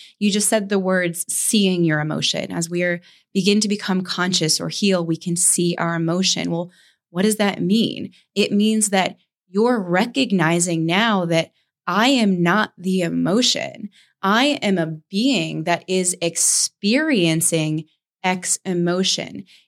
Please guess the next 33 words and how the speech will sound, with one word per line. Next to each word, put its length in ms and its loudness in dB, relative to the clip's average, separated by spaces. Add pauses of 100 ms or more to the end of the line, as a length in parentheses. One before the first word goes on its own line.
You 180 -2
can 280 0
see 440 0
that 240 0
separation. 1000 -2 (260)
And 140 2
when 160 2
you 120 2
can 240 -2
see 300 0
that 220 -2
separation, 840 0
this 160 -4
is 80 -10
the 100 -10
first 420 0
step 340 0
in 200 4
that 160 -4 (160)
consciousness 800 2
or 220 -4
any 220 -4
practice 520 -2
of 140 0
awareness, 600 2 (460)
you 180 2
see 220 2
that 240 -2
you 260 0
are 120 0
not 260 0
your 100 -4
thoughts. 480 -10